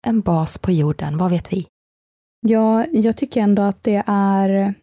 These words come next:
Speaker 2: det känns ändå som att det kommer någonstans ifrån. Det behöver liksom inte vara den här gröna marsmänniskan som bor inuti jorden.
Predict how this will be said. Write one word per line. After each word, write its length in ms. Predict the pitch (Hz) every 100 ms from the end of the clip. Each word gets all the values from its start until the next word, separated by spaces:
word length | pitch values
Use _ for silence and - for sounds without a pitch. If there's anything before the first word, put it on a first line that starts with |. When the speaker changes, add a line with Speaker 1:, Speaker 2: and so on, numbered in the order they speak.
| _ _ _ -
Speaker 2:
det 140 | 233
känns 440 | 240 - 311 233 214
ändå 220 | 208 208
som 480 | - 208 202 202 214 _ _ 220
att 160 | 214
det 80 | 247
kommer 540 | - - 302 220 196 196
någonstans 520 | 220 202 - 214 -
ifrån. 460 | - 240 - 247 - _ _ _ -
Det 60 |
behöver 340 | 220 240 254 302
liksom 320 | 302 - 208
inte 240 | 202 -
vara 440 | 190 214 226 233 208
den 160 | 202
här 220 | 196 196 196
gröna 480 | 202 208 214 208
marsmänniskan 840 | 196 233 - - 240 214 190 - 214
som 200 | - 196
bor 280 | 214 202 -
inuti 380 | 202 196 190 220
jorden. 500 | 247 - 214 -